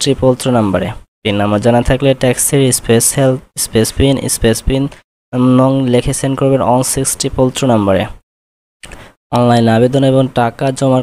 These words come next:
কাজটি প্রার্থী নিজে করবে। অনেকে অন্য কোনো মাধ্যম থেকে উক্ত কাজটি সম্পূর্ণ করে প্রার্থী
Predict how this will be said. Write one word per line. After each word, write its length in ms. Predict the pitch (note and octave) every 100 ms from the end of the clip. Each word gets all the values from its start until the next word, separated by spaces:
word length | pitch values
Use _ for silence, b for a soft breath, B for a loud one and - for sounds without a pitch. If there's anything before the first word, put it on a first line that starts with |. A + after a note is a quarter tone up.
| B2+
কাজটি 260 | A#2+ - C3
প্রার্থী 240 | B2+ - A#2+
নিজে 160 | C3 C3 A#2+
করবে। 240 | A2 G#2+ B2 - _ _ _ _ _ -
অনেকে 300 | A#2 A#2 A#2+
অন্য 120 | B2 C3 C3+
কোনো 120 | C3+ C3
মাধ্যম 280 | B2 C3+ C3
থেকে 200 | C#3 C3 C3 A2+
উক্ত 140 | - C3
কাজটি 220 | B2+ - -
সম্পূর্ণ 320 | B2+ B2 C3 C3
করে 120 | A#2 G#2+
প্রার্থী 260 | A2 G#2+